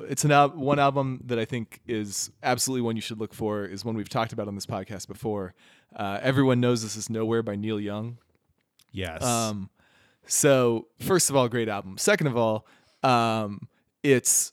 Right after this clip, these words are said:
Speaker 1: old school, uh, fully analog, warm-toned guitar rock, which is exactly what you want on the vinyl medium.
Speaker 2: Mm-hmm,
Speaker 1: Um,
Speaker 2: mm-hmm.
Speaker 1: I, I mean, you know, there are great digital transfers of it out there, but,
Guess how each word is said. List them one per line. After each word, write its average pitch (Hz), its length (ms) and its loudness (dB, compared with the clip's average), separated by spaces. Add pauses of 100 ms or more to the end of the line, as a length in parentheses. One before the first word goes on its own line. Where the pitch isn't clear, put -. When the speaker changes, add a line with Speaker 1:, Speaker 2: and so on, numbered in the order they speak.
(140)
Speaker 1:
old 143 220 6
school, 120 720 4 (460)
uh, 98 500 -4
fully 139 600 4
analog, 113 760 0 (160)
warm-toned 117 920 0
guitar 107 380 -4
rock, 80 360 -12
which - 520 -6
is 104 560 -8
exactly 127 460 -2
what 104 160 -6
you 107 100 -6
want 95 300 -8 (100)
on 104 120 -6
the 101 80 -6
vinyl 95 300 -8
medium. 98 440 -14 (120)
Speaker 2:
Mm-hmm, 107 300 -10
Speaker 1:
Um, 98 340 -6
Speaker 2:
mm-hmm. 95 400 -14 (280)
Speaker 1:
I, 123 180 -2 (320)
I 143 140 4
mean, 131 480 2 (100)
you 147 160 0
know, 113 200 2
there 135 180 4
are 123 60 2
great 117 360 0
digital 110 320 -4
transfers 110 480 -6
of 101 140 -8
it 98 60 -6
out 98 160 -8
there, 95 180 -8
but, 92 260 -8